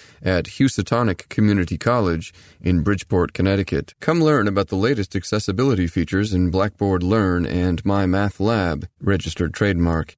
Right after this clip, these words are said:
The Teachers Roundtable on Classroom Technology, Pros, Cons, and Questions will follow from two forty-five to four P M. The focus of the discussion will be the use of classroom technology by students and educators on all levels,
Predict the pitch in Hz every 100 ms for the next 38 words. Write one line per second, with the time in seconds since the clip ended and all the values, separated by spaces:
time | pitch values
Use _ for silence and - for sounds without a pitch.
0 | - 107 - - 131 101 92 123 127 95
1 | 101 90 131 107 90 101 101 95 98 87
2 | 87 - 107 113 85 85 107 135 - 127
3 | 107 92 - 117 110 90 85 - 92 82
4 | - 160 - 95 92 143 - 90 82 101
5 | 104 92 90 - 90 85 82 123 113 117
6 | 98 104 117 104 110 98 - 104 104 107
7 | 135 73 - - - _ _ 135 202 214
8 | 151 - 110 95 90 92 135 131 95 90
9 | 90 90 90 90 117 117 92 82 - 113
10 | 107 104 92 90 82 98 120 98 87 82
11 | 80 80 - 117 104 85 - - 95 90
12 | 107 98 - 85 90 92 - 95 92 -
13 | 131 120 123 104 85 80 -